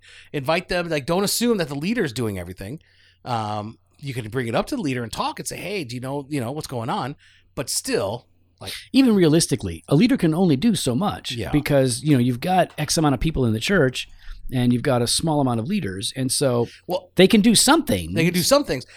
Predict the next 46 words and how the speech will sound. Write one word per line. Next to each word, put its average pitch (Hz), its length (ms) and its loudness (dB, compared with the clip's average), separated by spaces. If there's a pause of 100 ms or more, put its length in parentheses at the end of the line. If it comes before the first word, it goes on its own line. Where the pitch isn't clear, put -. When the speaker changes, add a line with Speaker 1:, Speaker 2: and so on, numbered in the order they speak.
(180)
Speaker 1:
but - 80 -6
you 220 60 0
also 285 120 -2
have 233 60 -8
to 185 60 -8
remember 151 400 -6 (400)
they're 175 140 -8
also 233 200 -4
trying 185 220 -10
to 151 40 -10
care 147 580 -8 (220)
for 131 120 -10
themselves. - 720 -8 (160)
And 165 120 2
I'm 190 60 2
Speaker 2:
Right. 214 40 -2
Speaker 1:
not 262 140 4
trying 302 120 -2
to - 80 -4
say 214 100 -2
that 113 160 -8
selfishly. - 540 -4
Speaker 2:
Right. 117 180 -2 (260)
Speaker 1:
But, 170 120 -4
like, 160 280 -2 (640)
you 190 140 -2
know, 135 240 -2
I 156 120 -4
mean, 156 180 -6
there's 160 140 -6
a 170 60 -6
reality 156 440 -2
for 127 160 -12
me, 120 260 -8
and 123 80 -10
I, 139 40 -8
uh, 139 480 -8
I'm 139 160 -4
gonna 147 160 -4
give 131 260 -6
myself 131 540 -6
as 104 200 -8
an 110 60 -10
example 95 380 -10
here. 87 260 -16 (440)
Um, 110 480 -8